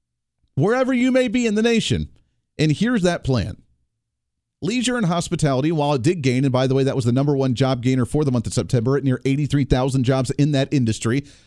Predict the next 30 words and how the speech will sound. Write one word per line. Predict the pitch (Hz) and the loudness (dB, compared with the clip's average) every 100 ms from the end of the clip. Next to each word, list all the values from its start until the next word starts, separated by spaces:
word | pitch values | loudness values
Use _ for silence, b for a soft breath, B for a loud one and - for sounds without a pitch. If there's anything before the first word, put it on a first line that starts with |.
| B | B
followed | - 139 | -2 0
by | 127 117 | 0 2
healthcare | 120 117 131 | 0 0 -2
and | 113 | 0
social | 123 113 110 | 0 0 0
assistance. | 101 107 98 123 139 - _ _ _ _ _ _ _ _ _ _ _ 110 | 0 -2 -2 -4 -4 -12 _ _ _ _ _ _ _ _ _ _ _ -2
Government | 131 131 110 | 0 0 0
actually | 98 92 98 | 0 0 0
lost | 101 110 | 0 -2
twenty-five | - 95 90 85 | -2 -2 -2 -2
thousand | 90 85 87 | -2 -2 0
jobs, | 90 90 92 | 0 0 0
so | |
I | 95 | -2
find | 98 90 | 0 0
that | 95 | 0
kind | 90 | 0
of | 85 | -2
hilarious | 90 92 85 87 - | -2 -2 -2 -2 -2
nationwide. | 92 87 90 98 113 B B | -4 -2 0 0 -2 B B
But | 156 165 | -2 0
leisure | 202 240 240 | 0 0 0
and | |
hospitality, | 170 165 147 180 165 101 - b _ | 0 -2 0 0 0 -2 -4 b _
the | 127 | 0
ones | 151 180 | 0 0
that | 147 | 0
work | 151 151 | -2 0
the | 113 | 0
hotels, | 98 - 175 175 170 | 2 2 2 0 -2